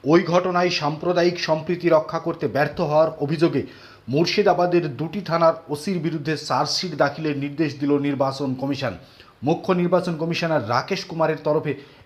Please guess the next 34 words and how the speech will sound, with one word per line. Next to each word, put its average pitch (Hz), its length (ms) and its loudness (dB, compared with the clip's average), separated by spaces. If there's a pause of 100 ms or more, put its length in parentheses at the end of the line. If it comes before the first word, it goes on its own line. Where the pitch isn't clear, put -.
এই 170 140 2
ব্যাপারে 156 360 2
রাজ্যের 143 400 0
মুখ্য 156 340 -6
নির্বাচনী 156 480 -2
আধিকারিককে 143 580 -2 (120)
চিঠি 170 300 -4
দিয়ে 147 220 0 (320)
এই 160 140 4
নির্দেশ 143 440 -2
দেওয়া 120 240 2
হলো। 117 200 -6 (360)
নির্দেশে 170 440 0
বলা 151 220 4
হলো, 160 200 2 (400)
অশান্তির 190 480 -2
পরিবেশের 160 460 -2
কারণে 151 320 0
মুর্শিদাবাদের 151 680 -2 (140)
শক্তিপুর 170 500 -4 (380)
ও 123 40 -6 (120)
বেলডাঙ্গা 175 440 2
থানার 151 340 -2
ওসিকে 147 360 -8
সাসপেন্ড 175 520 -2
করে 156 200 0 (320)
তাদের 151 360 2
বিরুদ্ধে 147 280 2
চার্জশিট 151 500 0 (120)
দাখিল 131 320 -2
করতে 135 180 -6
হবে। 110 200 -6 (380)
এই 151 120 0
ব্যাপারে 160 300 0